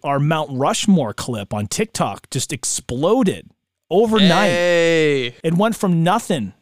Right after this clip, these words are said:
Speaker 1: to, like, it's, I think it's, like, thirty, forty thousand views right now, which
Speaker 2: What?
Speaker 1: is awesome.
Speaker 2: Last I checked, it was twenty-six. That's cool.
Speaker 1: Dude, it's cl-, it's just climbing. So,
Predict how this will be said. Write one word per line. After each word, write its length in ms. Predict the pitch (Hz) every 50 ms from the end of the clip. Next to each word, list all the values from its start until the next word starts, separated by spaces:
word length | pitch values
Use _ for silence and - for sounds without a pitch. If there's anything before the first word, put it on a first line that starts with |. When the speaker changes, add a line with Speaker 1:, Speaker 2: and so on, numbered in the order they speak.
| _ -
Speaker 1:
to, 100 | - 190 170
like, 300 | 170 160 147 143 - _
it's, 180 | - 143 - -
I 100 | 156 156
think 200 | - 220 247 226
it's, 140 | 233 - -
like, 140 | 170 120 -
thirty, 340 | - - 160 170 180 185
forty 340 | 165 - - 156 180 185 180
thousand 480 | - - 175 165 165 170 156 175 165 151
views 300 | 147 190 240 254 180 143
right 180 | - 90 78
now, 220 | 95 95 92 87 90
which 140 | 101 - 403
Speaker 2:
What? 240 | 415 440 466 466 -
Speaker 1:
is 220 | - - - - -
awesome. 260 | 127 - 180 - - -
Speaker 2:
Last 180 | 254 - 165 302
I 140 | 302 339 370
checked, 280 | - 294 247 233 202
it 40 | 208 190
was 140 | 190 180 -
twenty-six. 600 | - 240 233 233 226 226 - 302 247 180 143 -
That's 200 | 156 170 - -
cool. 280 | - - 147 160 214 - _ _ _ _ _
Speaker 1:
Dude, 200 | - 226 208 185
it's 100 | 151 - -
cl-, 220 | - - - 175 -
it's 160 | - 135 - -
just 240 | - 175 - -
climbing. 500 | - - 185 165 190 240 240 185 110 90
So, 540 | - - - 175 147 143 143 143 135 117 107